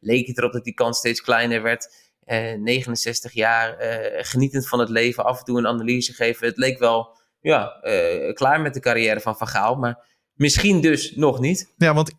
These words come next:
Speaker 2: zou jij dit categoriseren als het prachtige buitenkansje waar hij het over had?
Speaker 1: Nou ja, als je kijkt naar het Nederlands elftal, dan loopt daar wel, eh, aardig wat talent rond, hè. Eh, we kennen, eh, Frenkie de Jong, we kennen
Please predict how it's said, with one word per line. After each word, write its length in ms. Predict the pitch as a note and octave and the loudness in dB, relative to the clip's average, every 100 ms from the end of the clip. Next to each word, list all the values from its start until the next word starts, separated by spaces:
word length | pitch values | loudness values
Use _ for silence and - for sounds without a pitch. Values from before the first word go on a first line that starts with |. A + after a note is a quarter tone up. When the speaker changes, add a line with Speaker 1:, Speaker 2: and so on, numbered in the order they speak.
| _ | _
Speaker 2:
zou 320 | - E3+ F3+ | 0 2 2
jij 160 | F3 E3 | 2 2
dit 280 | E3 - - | 0 -2 -2
categoriseren 840 | E3+ B2+ D#3+ D3+ C#3+ D3+ C#3 C3+ | -2 -2 -2 2 2 2 2 2
als 280 | C3+ B2+ - | 0 0 -2
het 280 | C3+ B2 - | -2 -2 -2
prachtige 560 | D3 C3+ - - B2+ A#2 | 0 0 -2 0 2 2
buitenkansje 880 | A#2 A#2+ B2+ B2 A2+ A2+ - E3+ F3 | 2 2 2 0 0 0 0 2 2
waar 180 | A#2 | 0
hij 80 | A2+ | 0
het 120 | G#2+ | 0
over 200 | G2+ G#2 | 0 0
had? 200 | A2 D3 F#2+ | -2 -4 -2
Speaker 1:
Nou 140 | G2+ | 0
ja, 140 | G2+ F#2+ | 2 2
als 120 | - | -2
je 80 | - | -2
kijkt 260 | A2 A2 | -2 0
naar 220 | A2 G#2+ | 0 0
het 160 | G#2+ G#2+ | 0 -2
Nederlands 320 | A2 G#2+ G#2+ | -2 -2 0
elftal, 360 | G#2 A#2 - G2+ | 0 2 0 0
dan 200 | G#2+ G#2+ | 0 0
loopt 180 | A2 A2 | -2 0
daar 140 | G#2+ | 0
wel, 360 | A2 A2 D#2+ A2 | 0 0 -2 -2
eh, 260 | G#2 G#2 | -2 -2
aardig 220 | A2 A#2 | -4 -4
wat 180 | G#2 G#2 | -2 -2
talent 420 | A2 A#2+ C#3+ - - | 0 0 -2 -8 -8
rond, 440 | B2 B2+ A2+ - - | 0 2 2 -2 -2
hè. 220 | C3 B2 | 0 0
Eh, 580 | A2+ A2+ G#2+ A2 G#2 G#2+ | 0 -2 -2 -2 -2 -4
we 100 | G#2+ | -2
kennen, 440 | A2 G2+ G2+ G2 | -4 -2 -2 0
eh, 280 | A2+ A#2 G#2+ | 0 -2 -2
Frenkie 380 | - A#2 A#2 A2 | -2 -2 -2 -4
de 60 | |
Jong, 240 | G#2+ A2+ G#2+ | -2 -2 -4
we 100 | G#2+ | -4
kennen 300 | A#2 A2+ | -4 -4